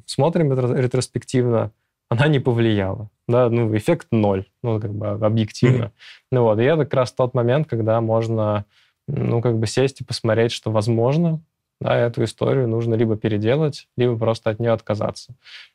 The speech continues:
Speaker 1: Ну вот, и мне кажется, это единственный такой, э, системный подход, который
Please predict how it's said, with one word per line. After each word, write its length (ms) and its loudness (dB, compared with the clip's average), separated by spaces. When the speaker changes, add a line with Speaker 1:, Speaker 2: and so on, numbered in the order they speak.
Speaker 1:
Ну 100 2
вот, 200 2
и 80 4
мне 120 2
кажется, 260 0
это 120 2
единственный 720 0
такой, 380 -2
э, 240 0
системный 560 0
подход, 360 -4
который 560 0